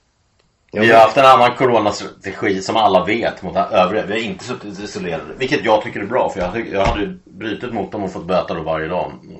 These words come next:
Speaker 2: Jag bor i Spanien.
Speaker 1: Jag hade inte brutit
Speaker 2: Tills
Speaker 1: mot
Speaker 2: jag varit
Speaker 1: dem.
Speaker 2: bankrutt. Mm.
Speaker 1: Jag är mycket mer laglydig än vad du är. Men, men alltså, jag tycker det är väldigt svårt att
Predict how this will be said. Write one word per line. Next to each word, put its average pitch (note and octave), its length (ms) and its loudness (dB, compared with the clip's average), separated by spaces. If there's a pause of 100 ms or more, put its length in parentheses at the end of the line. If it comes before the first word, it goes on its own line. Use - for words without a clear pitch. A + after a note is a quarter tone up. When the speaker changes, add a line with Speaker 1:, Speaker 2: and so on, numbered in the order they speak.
Speaker 2:
Jag E2 80 -18
bor E2 180 -12
i - 40 -20
Spanien. D#2 320 -8 (280)
Speaker 1:
Jag G#2 220 2
hade G#2 200 4
inte F#2 240 -8
brutit F#2+ 240 -8
Speaker 2:
Tills - 120 -14
Speaker 1:
mot G2 100 -4
Speaker 2:
jag G2 100 2
varit F#2 180 2
Speaker 1:
dem. F2+ 80 -2
Speaker 2:
bankrutt. E2+ 480 -10
Mm. D#2+ 180 -12 (640)
Speaker 1:
Jag G#2+ 180 2
är G#2+ 60 4
mycket F2+ 180 -6
mer F2 160 -4
laglydig F2 580 -4
än - 140 -10
vad - 120 -12
du - 60 -8 (120)
är. - 40 -10 (920)
Men, G2 220 -2
men G#2 280 -4
alltså, G#2 400 2 (840)
jag - 240 0
tycker C3+ 220 -2
det B2+ 80 4
är A#2 40 4
väldigt G#2 200 2
svårt F#2 280 -6
att - 260 -10